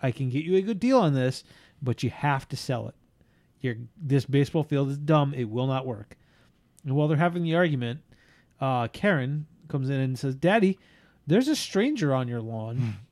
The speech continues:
Speaker 1: And he just, like, leaves to go and
Speaker 2: Like, "Oh, okay, I'll go talk to the guy."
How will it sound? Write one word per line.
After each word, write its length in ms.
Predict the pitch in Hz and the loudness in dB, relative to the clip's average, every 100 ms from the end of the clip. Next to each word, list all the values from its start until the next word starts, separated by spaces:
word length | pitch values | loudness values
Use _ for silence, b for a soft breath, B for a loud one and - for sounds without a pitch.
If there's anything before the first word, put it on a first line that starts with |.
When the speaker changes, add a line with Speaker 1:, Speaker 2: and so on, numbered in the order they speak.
| - | -8
Speaker 1:
And 120 | 135 | 2
he 100 | 151 | 4
just, 200 | 151 151 | 4 0
like, 180 | 156 139 | -2 -4
leaves 520 | 135 151 135 135 - - | 0 2 2 -2 -10 -6
to 100 | 131 | -2
go 380 | 127 127 127 127 | 0 2 2 0
and 140 | 123 | -2
Speaker 2:
Like, 280 | 143 240 147 - | -2 0 -2 0
"Oh, 60 | 156 | 0
okay, 280 | 202 165 180 | 2 2 2
I'll 140 | 156 | 2
go 80 | 180 | 2
talk 220 | 160 196 | 2 2
to 100 | 190 | 2
the 80 | 123 | 0
guy." 300 | 117 98 98 | 0 -2 -6